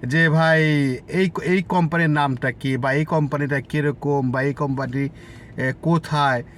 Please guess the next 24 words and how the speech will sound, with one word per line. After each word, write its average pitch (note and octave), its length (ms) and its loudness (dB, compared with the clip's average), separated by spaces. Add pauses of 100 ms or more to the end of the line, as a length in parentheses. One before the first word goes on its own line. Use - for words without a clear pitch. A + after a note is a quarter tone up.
(240)
আসলে E3 300 -2
দেখেন, F3 320 2
আমি F3 200 4
নিজে F3 280 4
অনেক G3+ 400 2
কোম্পানি F#3 440 0
সার্চ E3 320 -2
করছি, E3+ 380 -2
Google-এ C3+ 340 0
আসে E3 300 -2
না। G2+ 200 -4 (680)
আর C3 160 -2
এই F3+ 240 2
সমস্ত G#3 520 2
কোম্পানি G3 480 0
বর্তমানে F3 600 0
যারা D3+ 280 0
বাংলাদেশ D3+ 540 0
থেকে G3 600 0
কাতারে C#3 400 -2
নিয়ে D3+ 240 2
আসতেছে, F#3+ 600 -2 (640)
সবই G3 600 2
হচ্ছে G#3 600 2